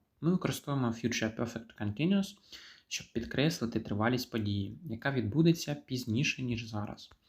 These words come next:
А, це подібне до future perfect simple в тому,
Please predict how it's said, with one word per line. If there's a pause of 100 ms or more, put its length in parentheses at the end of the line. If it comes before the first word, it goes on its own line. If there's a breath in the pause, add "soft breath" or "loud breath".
(600 loud breath)
А,
це
подібне
до
future
perfect
simple
в
тому,